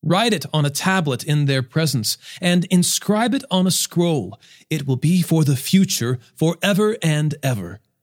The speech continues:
They are a rebellious people, deceptive children, children who do not want to listen to the Lord's instruction.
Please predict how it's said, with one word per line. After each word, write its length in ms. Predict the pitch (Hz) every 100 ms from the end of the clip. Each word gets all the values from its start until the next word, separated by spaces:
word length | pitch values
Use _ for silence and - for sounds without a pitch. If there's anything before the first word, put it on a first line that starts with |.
| _ _ _ _ _ _ _ _ -
They 260 | 127 208
are 400 | 196 175 170 170
a 120 | 160 143
rebellious 640 | 139 147 139 120 95 -
people, 500 | - 110 110 131 143 _ _ _ - -
deceptive 840 | 185 - - 226 - - 123 -
children, 580 | - 170 160 120 95 - _ _ _ _ - -
children 500 | - - 285 254 277
who 220 | 202 214 202
do 200 | 185 240
not 280 | 233 233
want 340 | 170 214 226 -
to 80 | 202
listen 480 | 208 208 175 175
to 100 | 190
the 120 | 185 196
Lord's 480 | 156 156 165 170
instruction. 800 | 160 185 - - 190 - 180 113